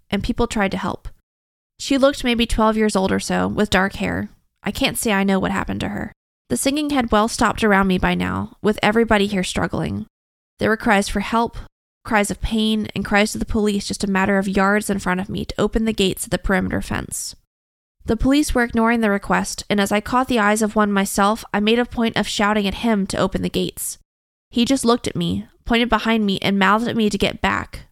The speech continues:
which was of course totally impossible. It appeared as though a gate down at the front had sprung open under the pressure,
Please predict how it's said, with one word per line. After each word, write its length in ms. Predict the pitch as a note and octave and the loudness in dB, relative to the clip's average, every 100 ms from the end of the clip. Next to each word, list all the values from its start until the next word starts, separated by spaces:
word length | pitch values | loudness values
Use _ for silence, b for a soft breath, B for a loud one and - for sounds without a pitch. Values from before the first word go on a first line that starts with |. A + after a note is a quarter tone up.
| - | -6
which 180 | A3 | -2
was 120 | A#3 - | 0 -2
of 120 | A3 | -4
course 340 | - A3+ A3+ | 0 0 0
totally 460 | - A#3 A3+ G#3+ G3+ | -4 0 2 2 2
impossible. 680 | G3 G3 G3 - - - - _ _ _ _ _ - | 0 -2 -4 -6 -8 -10 -12 _ _ _ _ _ 2
It 100 | A#3+ | 4
appeared 420 | C#4 D4 D4 C#4+ | 4 2 4 4
as 180 | A#3+ A#3 | 2 2
though 120 | G#3+ | 2
a 60 | |
gate 320 | G3+ A3 A#3 - | 2 2 0 2
down 160 | A3 | 2
at 80 | G#3 | 2
the 80 | G3+ | 0
front 280 | - A#3 A#3 | -2 -2 -2
had 140 | G#3+ | -4
sprung 380 | - A3 G#3+ A3 | -2 2 2 2
open 260 | A3+ A3+ F#3+ | 0 0 0
under 200 | F#3+ F#3+ | 0 0
the 100 | F3+ | -2
pressure, 500 | - F#3+ F#3+ E3+ | -2 -4 -2 -4